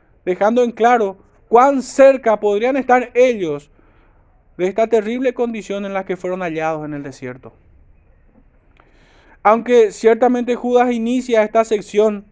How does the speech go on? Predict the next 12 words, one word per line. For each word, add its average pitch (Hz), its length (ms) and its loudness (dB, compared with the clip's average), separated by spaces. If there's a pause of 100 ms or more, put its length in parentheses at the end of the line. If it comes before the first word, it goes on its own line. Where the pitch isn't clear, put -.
reconociendo 233 1160 0
que 196 340 -2
sus 220 180 -6
primeros 220 480 0
lectores 240 720 0 (360)
conocen 233 500 -4
bien 240 460 -6 (680)
las 196 180 -2
escrituras 208 720 -8
del 180 140 -10
Antiguo 190 340 -8
Testamento, 202 640 -8